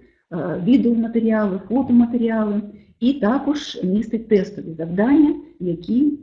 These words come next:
е, можна буде використати під час підготовки дітей і до державної підсумкової атестації, і для підготовки дітей до проведення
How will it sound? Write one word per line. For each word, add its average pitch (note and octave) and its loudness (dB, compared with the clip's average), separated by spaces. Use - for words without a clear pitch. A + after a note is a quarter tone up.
е, F3 -4
можна G#3 4
буде F3+ -2
використати G3+ -4
під G3 -6
час - -2
підготовки F3+ -4
дітей F#3 -6
і G3 0
до F3+ 0
державної F3 0
підсумкової D#3+ -10
атестації, A#3+ -4
і G#3+ 2
для F3+ -2
підготовки F#3+ 0
дітей F#3 -4
до F3+ 2
проведення F#3+ 2